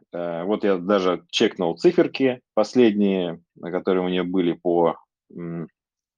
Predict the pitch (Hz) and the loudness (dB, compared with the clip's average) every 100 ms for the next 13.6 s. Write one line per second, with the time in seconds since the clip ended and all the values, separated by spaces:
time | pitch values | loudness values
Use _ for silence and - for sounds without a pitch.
0 | _ _ _ _ _ - - - _ _ | _ _ _ _ _ -16 -16 -20 _ _
1 | _ _ _ _ _ _ _ _ - 127 | _ _ _ _ _ _ _ _ -2 0
2 | 113 123 113 120 123 131 135 123 120 139 | 4 6 6 6 6 6 4 6 6 6
3 | 143 139 131 135 95 - - 113 110 107 | 2 2 6 6 4 0 -2 0 2 0
4 | 113 139 113 113 117 127 151 117 113 117 | -2 -2 0 0 2 2 2 0 -2 -2
5 | 101 113 123 - - 98 - 101 - _ | -2 2 2 0 -2 -2 -2 -8 -8 _
6 | - 90 82 78 64 - _ _ 82 82 | -10 -10 -8 -10 -10 -14 _ _ -14 -10
7 | 80 80 - - - _ - 107 147 127 | -10 -10 -12 -18 -20 _ -2 2 4 4
8 | - - - - 98 - 87 82 80 92 | 0 -8 -10 -4 -4 0 0 2 0 0
9 | 101 90 92 90 85 - - - _ 90 | 0 0 0 0 -4 -8 -14 -16 _ -8
10 | 90 90 87 85 82 113 - 92 95 - | -4 -2 0 0 0 -2 -2 -2 0 2
11 | 107 87 80 - _ - 95 90 - 104 | 0 2 -2 -6 _ -2 0 2 4 2
12 | 78 78 87 107 135 120 - - 92 104 | 2 -2 -2 2 2 0 -6 -4 0 0
13 | 98 - 85 78 73 62 | 0 -6 -4 -2 -2 -6